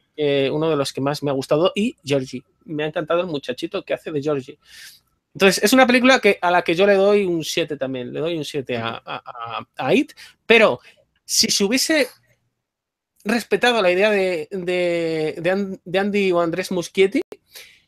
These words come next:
Speaker 2: Ujú.
Speaker 1: si se hubiesen eliminado o, o, o, o no repetido, eh, de manera tan continua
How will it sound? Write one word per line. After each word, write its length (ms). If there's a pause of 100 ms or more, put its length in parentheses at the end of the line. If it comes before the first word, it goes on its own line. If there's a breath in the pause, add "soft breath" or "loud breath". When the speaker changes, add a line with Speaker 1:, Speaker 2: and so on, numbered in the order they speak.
Speaker 2:
Ujú. 240 (1160 soft breath)
Speaker 1:
si 180
se 100
hubiesen 280
eliminado 560
o, 80
o, 640
o, 380
o 120
no 140
repetido, 840
eh, 680 (160)
de 220
manera 280
tan 180
continua 580